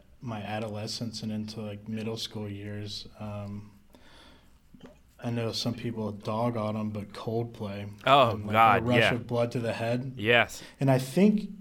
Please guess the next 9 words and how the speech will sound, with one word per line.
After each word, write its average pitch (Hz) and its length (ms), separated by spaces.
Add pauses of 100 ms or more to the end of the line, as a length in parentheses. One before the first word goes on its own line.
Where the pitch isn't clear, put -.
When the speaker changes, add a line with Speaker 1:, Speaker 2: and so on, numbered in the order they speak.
(260)
Speaker 1:
I 135 80
know 147 160
you 139 240
like 120 260
them 110 140
too, 117 480 (140)
and 123 100
I 117 80
think - 540